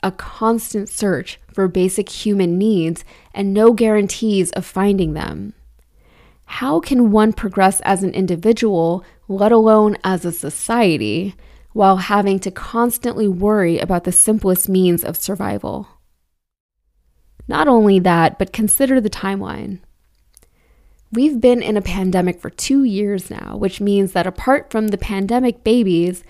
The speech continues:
we all remember a time before it.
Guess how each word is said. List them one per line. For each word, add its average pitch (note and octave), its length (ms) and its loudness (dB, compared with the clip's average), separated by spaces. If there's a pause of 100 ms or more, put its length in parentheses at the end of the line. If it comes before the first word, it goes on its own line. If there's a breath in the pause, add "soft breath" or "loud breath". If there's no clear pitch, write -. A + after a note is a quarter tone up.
(200 soft breath)
we A#3 220 -2
all B3+ 340 -2
remember G3+ 420 0
a F3 60 0
time F3+ 340 -4
before F3+ 400 -4
it. - 320 -12